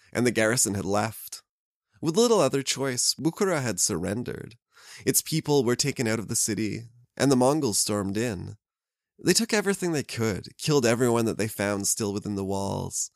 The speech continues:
and left a burning ruin in their wake. One chronicler tells us that Genghis contented himself with slaughtering and looting only once,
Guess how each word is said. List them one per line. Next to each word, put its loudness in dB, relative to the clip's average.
and 2
left -2
a 0
burning 0
ruin -2
in -4
their -6
wake. -8
One 4
chronicler -2
tells 2
us 2
that -4
Genghis -2
contented -4
himself -4
with -4
slaughtering 0
and -4
looting -4
only 2
once, -2